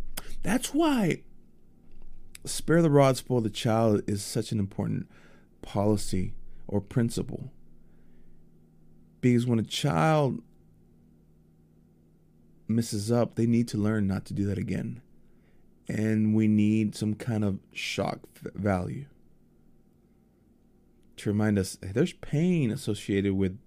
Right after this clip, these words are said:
that mistake. I don't wanna do that again." But if there's no pain associated with mistake, what's to keep us from doing the same mistake over again? And that's what, that's when Albert Einstein said, "That's, that's the definition of insanity,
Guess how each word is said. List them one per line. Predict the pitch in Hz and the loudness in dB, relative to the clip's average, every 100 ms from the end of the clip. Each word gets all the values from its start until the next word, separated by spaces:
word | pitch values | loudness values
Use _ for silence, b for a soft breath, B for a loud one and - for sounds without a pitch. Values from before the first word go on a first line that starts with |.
| - | -8
that | 139 - - | -4 -4 -4
mistake. | 98 98 - - - - - b b b _ | -6 -8 -10 -8 -8 -10 -20 b b b _
I | 120 | -6
don't | 139 | -2
wanna | 147 143 | -2 2
do | 139 | 2
that | 143 117 | 2 0
again." | - 104 - _ _ _ _ b b b b b b b _ - | -6 -10 -14 _ _ _ _ b b b b b b b _ -8
But | 123 | 0
if | 123 123 | 2 4
there's | 151 151 | 4 4
no | 156 | 2
pain | 143 - 123 139 135 | 2 -4 -2 0 0
associated | 117 117 107 110 107 | 0 -4 -2 0 0
with | |
mistake, | 101 95 - 135 120 - b b b b | 0 -4 -2 -2 -2 -4 b b b b
what's | - 131 | -12 -10
to | 143 | -8
keep | - 143 | -6 -6
us | 131 | -6
from | 123 107 98 - - _ _ _ - | -4 -4 -4 -8 -20 _ _ _ -8
doing | 98 101 | -2 0
the | 98 | 0
same | 107 104 | -2 -4
mistake | 104 120 117 | -4 -6 -4
over | 120 127 | -4 -4
again? | 127 110 | -2 -2
And | 107 110 135 | 0 0 2
that's | 156 - | 0 0
what, | 123 110 B B B B - | 0 0 B B B B 0
that's | 131 | 2
when | 151 120 - - - - - | 4 2 0 -8 -14 -18 -4
Albert | 117 117 120 | 0 2 2
Einstein | 135 - | 2 -2
said, | - 110 | 0 0
"That's, | 120 - | -2 -4
that's | - 123 135 | -6 -6 -4
the | 135 | -4
definition | 117 - 120 120 - | -4 -2 -4 -4 -4
of | 120 | -4
insanity, | 120 156 160 110 98 | 0 0 2 2 0